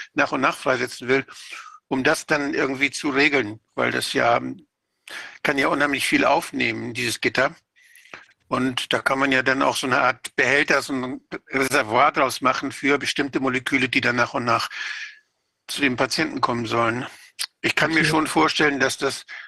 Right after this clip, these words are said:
Speaker 1: probiert wird. Ich weiß es aber nicht. <laughs>
Speaker 2: Also, äh, was ich jetzt auch aus der Normungsarbeit weiß, aber das ist jetzt sozusagen wirklich für mich jedenfalls ein Nebenschauplatz. Äh, ich bin ja bei der elektrischen Normung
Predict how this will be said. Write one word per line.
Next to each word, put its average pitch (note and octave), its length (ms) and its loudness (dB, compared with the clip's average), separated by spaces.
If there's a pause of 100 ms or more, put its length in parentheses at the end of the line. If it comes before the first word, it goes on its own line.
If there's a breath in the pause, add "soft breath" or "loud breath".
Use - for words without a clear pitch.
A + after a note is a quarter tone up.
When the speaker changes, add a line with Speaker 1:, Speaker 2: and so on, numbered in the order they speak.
(120)
Speaker 1:
probiert D3+ 460 0
wird. A#2 260 -2 (300)
Ich - 200 -4
weiß C#3 220 2
es C#3 140 -6
aber C3 180 -2
nicht. - 300 -8 (400)
<laughs> - 340 -2
Speaker 2:
Also, D3 460 0 (400 soft breath)
äh, D3+ 260 0
was D#3 180 2
ich F3 140 -2
jetzt - 460 -2 (500)
auch D3+ 240 -2
aus D3 160 0
der D3 160 4
Normungsarbeit D#3+ 880 2
weiß, C#3+ 360 -2
aber C3+ 220 -4
das C#3+ 200 -6
ist D3 140 -14
jetzt - 420 -8
sozusagen C3+ 520 -2
wirklich C3 280 -4
für - 120 -2
mich E3 300 2 (320 loud breath)
jedenfalls C#3+ 640 0
ein C#3 80 0
Nebenschauplatz. D3 1040 -2 (640)
Äh, C#3+ 380 4 (340)
ich - 180 -12
bin D#3 140 0
ja D3+ 100 4
bei C#3 220 2
der C#3 160 -2
elektrischen C#3+ 640 -4
Normung B2+ 460 -6